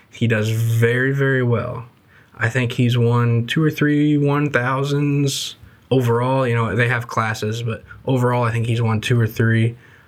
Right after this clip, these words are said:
Um, I think he's won a championship once or twice.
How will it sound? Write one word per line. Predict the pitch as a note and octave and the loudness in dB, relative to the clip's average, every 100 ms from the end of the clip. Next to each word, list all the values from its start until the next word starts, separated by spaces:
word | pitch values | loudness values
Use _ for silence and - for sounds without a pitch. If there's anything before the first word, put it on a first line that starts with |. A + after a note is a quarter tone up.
| - - | -14 -8
Um, | G2 F#2+ B2 - - | -6 -6 -8 -10 -2
I | |
think | A2+ | 0
he's | A2+ A2+ | 2 2
won | G#2+ | 2
a | |
championship | G#2+ A2+ A2 A2+ A2+ A2 G2+ | 2 0 0 -2 -2 -4 -4
once | A2+ | -4
or | - | -4
twice. | - - B2 A#2+ - - - - - | -2 0 0 -2 -4 -6 -4 -4 -6